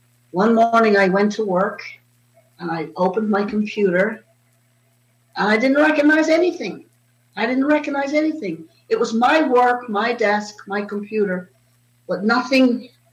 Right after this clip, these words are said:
registered. And I, again, I'll never forget this. Somebody asked me for, "Hey, Iris,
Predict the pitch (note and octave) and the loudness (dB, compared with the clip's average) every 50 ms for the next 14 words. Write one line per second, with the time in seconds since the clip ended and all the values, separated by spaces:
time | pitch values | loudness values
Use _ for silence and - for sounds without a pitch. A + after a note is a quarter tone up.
0 | _ - A3 A#3+ B3 A#3+ A#3 A#3 G#3+ - - - E3+ D#3 B2 G2+ F#2 _ _ _ | _ -2 0 2 2 2 2 -2 -6 -8 -8 -8 -8 -8 -8 -10 -16 _ _ _
1 | _ _ _ _ _ _ _ _ _ _ _ _ - F#3+ G3+ F#3+ F#3 - - G#3+ | _ _ _ _ _ _ _ _ _ _ _ _ -6 -2 0 0 0 0 0 0
2 | G#3 G#3 A#3+ B3 C#4 D4 C#4 C4+ B3 A#3 A#3 A#3 B3 B3+ C4 B3+ - B3+ A#3 A3+ | 0 2 4 4 4 4 4 2 2 2 2 2 2 0 0 -2 -4 -4 -2 -2
3 | G#3+ G#3 - G3 G3 F#3+ - A3 A3 A3 G#3 G#3 G#3 G#3 F#3+ G3 G3+ G3+ G3+ - | -2 -2 -2 -4 -6 -6 -4 -4 -2 0 0 0 0 0 0 0 0 0 -2 -4
4 | G#3+ G#3 G#3 - G3 F#3+ F#3+ F#3+ F#3+ - - _ _ _ _ _ _ _ - - | -6 -8 -8 -4 -2 -2 -2 -2 -4 -8 -14 _ _ _ _ _ _ _ -20 -20
5 | - - _ - A3 A#3 A3+ A3 G#3+ G#3+ A#3 B3+ D4+ D#4 D#4 C4+ A3+ A#3 - - | -20 -20 _ -8 -4 0 0 0 0 0 -2 -2 0 2 2 2 0 -2 -4 -8
6 | - | -14